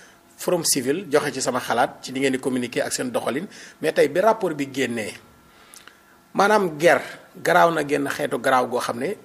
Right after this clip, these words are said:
man jàpp naa sax ne journaliste yi dañu ko ñàkkal fayda, ñàkk koo jox yitte. Ndax li waroon mooy bi la, bi rapport bi génnee ci li ma xalaat, journaux yépp danañ ci def à la une,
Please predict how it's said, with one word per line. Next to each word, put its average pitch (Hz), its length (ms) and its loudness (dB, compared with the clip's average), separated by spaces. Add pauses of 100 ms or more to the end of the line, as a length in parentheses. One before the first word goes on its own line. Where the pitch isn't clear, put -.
man 143 300 -4
jàpp 185 260 2
naa 160 180 2
sax 147 160 -2
ne 147 80 -2
journaliste 147 460 0
yi 139 40 -4
dañu 135 140 -2
ko 127 140 -4
ñàkkal 147 520 -2
fayda, 147 500 0
ñàkk 151 220 0
koo 147 160 -4
jox 131 140 -8
yitte. 123 300 -6 (420)
Ndax 170 220 0
li 220 120 0
waroon 147 440 6 (200)
mooy 139 220 -2
bi 131 240 0
la, 214 200 2
bi 170 140 4
rapport 214 300 2
bi 160 140 -8
génnee 143 300 0
ci 160 100 -6
li 190 60 2
ma 190 100 -2
xalaat, 131 400 0 (500)
journaux 202 400 6
yépp 208 260 2 (300)
danañ 185 220 2
ci 180 120 -4
def - 340 0 (240)
à 147 80 4
la 147 200 6
une, 208 180 2